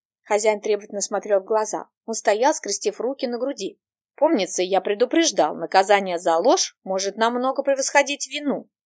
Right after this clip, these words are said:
Куда уж больше. Дважды убить невозможно, хотя у арарцев богатая фантазия. Вдруг они перед четвертованием вырвут язык. Меня спасли хыры,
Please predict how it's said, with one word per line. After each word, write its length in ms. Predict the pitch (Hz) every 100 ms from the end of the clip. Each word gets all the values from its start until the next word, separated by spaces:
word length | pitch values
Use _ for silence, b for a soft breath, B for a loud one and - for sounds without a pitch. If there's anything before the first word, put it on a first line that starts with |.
| -
Куда 180 | 190
уж 140 | 190 196
больше. 420 | 196 180 - - _ _
Дважды 300 | 208 311 302
убить 240 | 190 233 269
невозможно, 680 | 262 294 240 165 151 151 _
хотя 300 | 202 302 349
у 100 | -
арарцев 460 | 190 247 - 226
богатая 420 | 185 185 196 - 196
фантазия. 640 | 185 180 165 156 - - _ -
Вдруг 220 | 359 339
они 180 | 262 254
перед 240 | 262 233
четвертованием 880 | 240 220 208 208 208 269 339 214 180
вырвут 340 | 226 277 277
язык. 420 | - 285 202 - _ _
Меня 280 | 190 202 302
спасли 420 | - 208 - 175
хыры, 460 | - 277 294 196